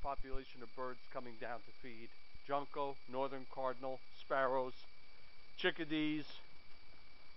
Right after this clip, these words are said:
downy woodpecker, blue jays. So it'll take a while probably to attract them here,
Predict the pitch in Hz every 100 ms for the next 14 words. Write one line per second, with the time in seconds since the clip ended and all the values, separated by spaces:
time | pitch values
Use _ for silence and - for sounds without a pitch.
0 | - - - - - - - - - -
1 | - - - - - - - 156 151 156
2 | 139 143 135 143 143 147 139 - - -
3 | - - - - - - - - - -
4 | - - - - - - - - - -
5 | - - - - - - - - - -
6 | - - - - - - - 139 147 135
7 | 135 127 123 - - - - - - -
8 | - - - - - - - 156 160 180
9 | 208 196 190 165 147 143 156 143 143 -
10 | 151 135 156 139 - 135 127 - 139 113
11 | 113